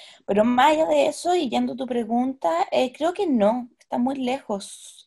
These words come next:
está muy lejos el, la visión que se ha dado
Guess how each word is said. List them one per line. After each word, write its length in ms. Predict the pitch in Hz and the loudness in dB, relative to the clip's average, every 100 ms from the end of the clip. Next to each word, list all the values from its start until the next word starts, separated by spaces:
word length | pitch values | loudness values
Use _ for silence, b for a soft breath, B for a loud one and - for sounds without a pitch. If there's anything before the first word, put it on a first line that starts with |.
| _ | _
está 200 | _ 226 | _ -6
muy 160 | 220 | -6
lejos 840 | 226 202 226 262 - 311 294 277 - | -4 -2 -2 -4 -8 -4 -4 -4 -6
el, 640 | 247 247 233 226 220 220 b b b b b _ | -6 -4 -4 -6 -8 -12 b b b b b _
la 180 | - 208 | 0 2
visión 1300 | 202 202 - 233 226 233 233 233 233 233 233 226 _ _ _ _ _ - | 2 -6 -8 -4 -2 -2 0 0 -2 -2 -4 -8 _ _ _ _ _ -12
que 140 | - | -10
se 140 | 202 208 | -2 2
ha 100 | 190 | 6
dado 560 | 196 233 254 226 226 | 8 8 6 2 -2